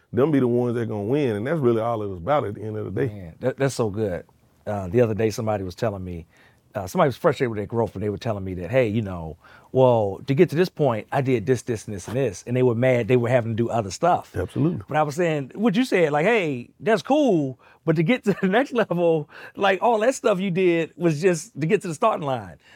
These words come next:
Speaker 2: Like, the ne-, you can't say, like, "Hey, I'm just gonna double down on the stuff I was already doing," 'cause like you said, it's gonna require a totally different mindset, totally different strategy.
Speaker 1: Yep.
Speaker 2: And, and, and just like, like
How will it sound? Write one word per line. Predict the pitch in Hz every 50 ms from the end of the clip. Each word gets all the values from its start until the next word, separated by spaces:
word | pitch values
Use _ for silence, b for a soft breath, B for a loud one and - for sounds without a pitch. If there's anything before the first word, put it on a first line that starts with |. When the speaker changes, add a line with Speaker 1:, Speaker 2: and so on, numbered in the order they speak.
| b b
Speaker 2:
Like, | - 180 175 156
the | 160
ne-, | 185 170 165
you | 196 262 254
can't | - 240 208 180 170 -
say, | - 226 226 208 190
like, | 175 151 151
"Hey, | 165 156 147
I'm | 165 170
just | 165 151 -
gonna | 156 147 139 127
double | 117 170 175 160 160
down | 143 160 165 160 156
on | 147 151
the | 135
stuff | 113 - 175 143
I | 147 147
was | 143 131
already | 151 156 180 220
doing," | 175 147 143 139 131 131 123 117 120 b b b b b b -
'cause | - 147
like | 160 156 170
you | 226
said, | 170 156
it's | 151 156
gonna | 156 175 156
require | 151 135 - 185 170 160 147
a |
totally | 131 - - - 170 165 160
different | 156 151 - 139 131
mindset, | 165 185 175 156 - - 120 110 101 -
totally | 165 160 156
different | 151 147 - 135 123
strategy. | - 185 180 170 147 120 98 80 - - - _
Speaker 1:
Yep. | - 127 156 - b b b b b b b _
Speaker 2:
And, | 143 151 147 139 139 135 127 - -
and, | - 143 139 135 127 110 -
and | - 135 139 127
just | 123 165 156 - 143
like, | 135 131 127 104 -
like | 120 127 123